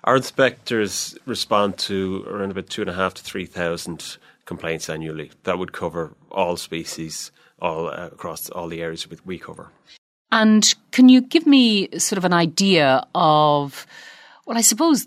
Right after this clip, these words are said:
Speaker 2: the worst situation or one of the worst situations that you've come across in terms of puppy farms?
Speaker 1: Well, there's only one that really stands out. And it's, it's going back a few years ago now, but there was a place in Carlow, which was a,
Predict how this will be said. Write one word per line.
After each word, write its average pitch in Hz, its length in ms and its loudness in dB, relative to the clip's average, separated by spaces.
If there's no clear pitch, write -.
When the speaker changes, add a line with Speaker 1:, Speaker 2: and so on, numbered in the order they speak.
Speaker 2:
the 180 80 0
worst 160 420 2
situation 131 760 -2
or 151 120 2
one 170 280 4
of 214 160 2
the 147 80 -4
worst 131 260 -4
situations 139 760 -6
that - 260 -4
you've 160 160 -2
come 156 160 0
across 139 720 -2
in 139 400 0
terms 139 320 -2
of - 80 -16
puppy 139 240 -10
farms? 123 460 -10
Speaker 1:
Well, 117 160 2
there's 110 140 2
only 110 260 4
one 98 360 -2
that 87 100 -2
really 92 220 -2
stands 90 440 -2
out. 95 240 2
And 95 80 -2
it's, - 220 -6
it's 123 180 -8
going 98 220 2
back 95 180 0
a - 40 -18
few 98 200 -8
years 92 320 -2
ago 90 220 -4
now, 87 240 -2
but 92 160 -12
there 85 100 -12
was 85 140 -12
a 82 40 -16
place 87 320 -6
in 92 60 -8
Carlow, 92 420 2
which 85 300 -14
was 98 280 2
a, 85 220 -4